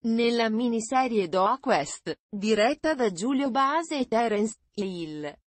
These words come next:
dove interpreta il ruolo di Millie e Mitchell. Nel duemiladieci è protagonista, nel ruolo del sottotenente Costanza Moro, della serie di Canale cinque R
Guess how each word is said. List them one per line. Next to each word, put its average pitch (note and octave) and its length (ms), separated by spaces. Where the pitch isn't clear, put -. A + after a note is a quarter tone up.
dove A#3 420
interpreta A3 840
il F3+ 280
ruolo F#3+ 520
di F#3+ 120
Millie A#3+ 460
e E4 60
Mitchell. F#3 680
Nel A3+ 240
duemiladieci G#3 1040
è D4 100
protagonista, C4 1080
nel G3+ 260
ruolo A#3 520
del G3+ 180
sottotenente A#3+ 1080
Costanza C4 680
Moro, F3 560
della G#3+ 340
serie G3+ 440
di E3+ 120
Canale F3 460
cinque G3+ 600
R D3 280